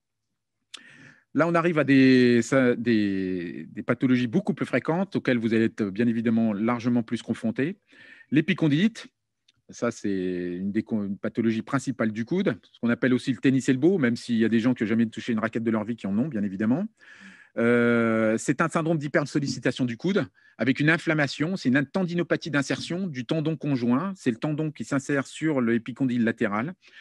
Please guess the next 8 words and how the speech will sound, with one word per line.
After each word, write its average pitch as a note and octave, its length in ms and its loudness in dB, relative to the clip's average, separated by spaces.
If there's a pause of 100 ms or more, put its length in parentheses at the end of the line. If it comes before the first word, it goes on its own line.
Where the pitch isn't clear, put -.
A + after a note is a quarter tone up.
(340)
et A#2 140 2
qui, D3+ 380 0
euh, A2+ 300 4
devient B2+ 440 0
inflammatoire B2+ 760 0 (260)
et A#2 80 0
très E3+ 180 0
douloureux. C3+ 340 0